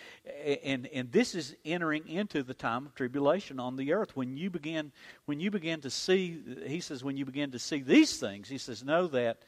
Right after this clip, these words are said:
are we living in tri-, tribulation? No, no, no, I don't think we are. I think that we begin to, to, to look and, look at all the reality of time and say,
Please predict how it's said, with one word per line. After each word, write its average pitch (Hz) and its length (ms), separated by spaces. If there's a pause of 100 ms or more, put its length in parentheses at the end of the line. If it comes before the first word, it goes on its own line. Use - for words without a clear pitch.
(200)
are 135 100
we 147 260
living 160 220
in 147 100
tri-, 151 240
tribulation? 131 520
No, 101 200
no, - 160
no, - 140
I 117 100
don't 107 140
think 107 180
we 113 120
are. 139 200 (1500)
I 143 80
think 139 240
that 139 200
we 143 180
begin 139 360
to, 135 380
to, 127 360 (120)
to 143 120
look 135 280
and, 131 180
look 143 240
at 143 60
all 147 180
the 143 100
reality 139 640
of 131 140
time 120 300
and 131 100
say, 120 320